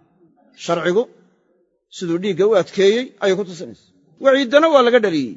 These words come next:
"ومن يقتل مؤمنا متعمدا فجزاؤه جهنم خالدا فيها وغضب الله عليه ولعنه وأعد له عذابا عظيما." Shan waciid baa ku sugan.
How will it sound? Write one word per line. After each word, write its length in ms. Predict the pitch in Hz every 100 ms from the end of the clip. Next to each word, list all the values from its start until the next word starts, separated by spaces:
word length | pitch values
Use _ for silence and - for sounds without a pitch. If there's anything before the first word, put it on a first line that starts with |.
| -
"ومن 220 | - 156
يقتل 340 | 175 180 180 180
مؤمنا 320 | 185 175 165
متعمدا 600 | 160 156 160 165 156 156
فجزاؤه 520 | 147 151 143 156 151 147
جهنم 440 | 143 147 147 147
خالدا 400 | 135 151 156 160 147
فيها 240 | 160 156
وغضب 320 | 147 147 147 143
الله 220 | 147 143 143
عليه 180 | 147 143
ولعنه 360 | 147 147 156
وأعد 480 | 139 135 147 170 147
له 180 | 156 151 151
عذابا 360 | 156 185 175 165
عظيما." 480 | 165 185 214 165 123 -
Shan 240 | - 262 247
waciid 260 | 175 196
baa 100 | 156
ku 80 | 139
sugan. 240 | 127 87